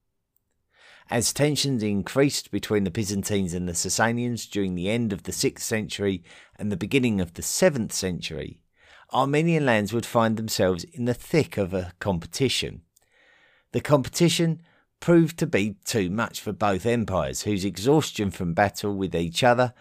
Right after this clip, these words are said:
paved the way for a new Arab power from the south to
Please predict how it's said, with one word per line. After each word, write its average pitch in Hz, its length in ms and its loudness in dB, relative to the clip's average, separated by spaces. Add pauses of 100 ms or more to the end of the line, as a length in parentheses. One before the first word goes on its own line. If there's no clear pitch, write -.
(280)
paved 143 500 2
the 123 120 0
way 87 320 2
for 82 220 -8
a 85 40 -2
new 113 380 0 (180)
Arab 120 400 2 (120)
power 85 340 2
from 90 240 -8
the 82 80 -4
south 123 460 0 (320)
to - 160 -6